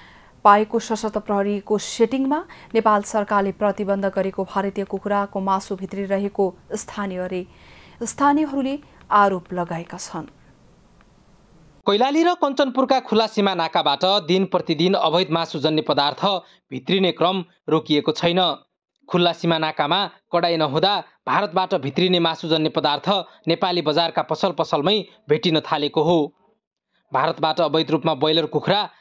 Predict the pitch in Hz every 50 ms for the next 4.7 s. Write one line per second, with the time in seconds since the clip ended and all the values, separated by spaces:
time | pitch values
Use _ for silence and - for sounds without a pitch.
0 | _ _ - 165 175 175 202 190 175 165 160 151 151 151 151 135 147 143 143 -
1 | 147 139 - 202 196 180 - _ _ _ _ _ - 254 254 262 254 240 226 214
2 | 156 131 139 - - 139 - 151 135 - 147 - - 175 165 143 131 - _ _
3 | _ _ _ _ _ _ _ _ _ _ _ - 160 160 165 151 156 156 151 -
4 | 160 - - 185 165 143 151 151 151 185 208 208 185